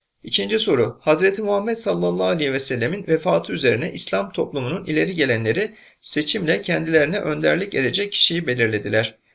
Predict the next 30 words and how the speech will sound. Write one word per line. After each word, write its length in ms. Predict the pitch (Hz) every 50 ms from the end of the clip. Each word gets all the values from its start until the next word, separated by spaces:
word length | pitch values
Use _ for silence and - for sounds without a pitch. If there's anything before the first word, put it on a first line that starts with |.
| _ _ _
Hazreti 380 | - 135 139 160 175 175 208
Muhammed'in 500 | 208 196 180 175 170 - 175 220 220 214 -
vekili 380 | 151 151 151 151 - 190 202 196
olarak 420 | 160 139 131 123 120 104 - -
Müslümanların 720 | 147 156 - - 175 170 165 160 156 139 151 190 214 - -
imamlığını 640 | 160 165 165 156 156 151 147 147 147 139 160 196 180
ve 200 | 120 95 - - -
İslam 440 | - - - - 190 196 196 180 147
dininin 500 | 147 139 127 123 117 117 151 196 180 175
koruyuculuğunu 800 | - - 151 151 151 147 151 165 156 151 147 147 147 160 175 190
yapmakla 460 | 139 - - - 175 175 175 160 123
görevli 560 | 123 131 131 139 139 139 139 139 - - 165
bu 80 | 175 175
kişilere 540 | - - - - 135 117 110 143 190 -
verilen 340 | - 139 123 139 185 190 -
ünvan 400 | 139 123 120 123 160 202 226 - - - - _ _ _ -
aşağıdakilerden 720 | - 151 - - 170 160 160 - 160 143 127 143 180 208 190
hangisidir? 640 | 170 170 139 127 117 - - 107 113 104 98 - - _ _ _ _ _ _
A 200 | - 175 185 185
şıkkı 300 | 170 - - - - -
halife, 560 | 202 165 151 123 113 110 - 143 143 165 - - 165 -
B 180 | 160 165 175 170
şıkkı 300 | - - 117 - - 175
hakan, 520 | 160 147 120 113 110 110 139 165 180 170
C 240 | 160 156 160 170 165
şıkkı 300 | - 139 127 - - 120
muhacir, 520 | 123 139 139 117 104 127 175 202 208 - - - - _ _ _
C 240 | - - 160 165 165
şıkkı 440 | 160 - - - - 220 220 214 -
şah. 380 | - - - - - 101 -